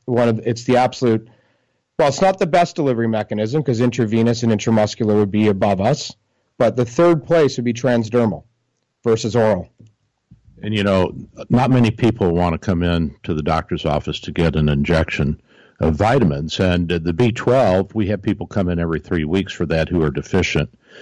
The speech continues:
Speaker 2: So this would be a tremendous asset. And I think your target population, at least in my practice, would be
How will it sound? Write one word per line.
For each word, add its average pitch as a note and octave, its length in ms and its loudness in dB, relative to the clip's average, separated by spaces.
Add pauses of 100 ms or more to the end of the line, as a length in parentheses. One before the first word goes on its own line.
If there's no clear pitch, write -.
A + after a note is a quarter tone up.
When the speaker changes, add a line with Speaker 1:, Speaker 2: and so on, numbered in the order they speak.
(320)
Speaker 2:
So E2+ 360 0 (140)
this A2+ 200 2
would F#2 120 0
be E2 120 2
a D#2 60 0
tremendous F2 640 2
asset. D#2+ 560 0
And D#2+ 160 -6 (320)
I F2 60 0
think G2+ 240 0
your E2+ 180 0
target F#2 360 -2
population, F2 720 -4
at E2+ 120 -6
least F2+ 280 -2
in D#2+ 80 -2
my F2+ 160 0
practice, D#2 500 -6
would D2+ 160 -6
be D#2 320 -4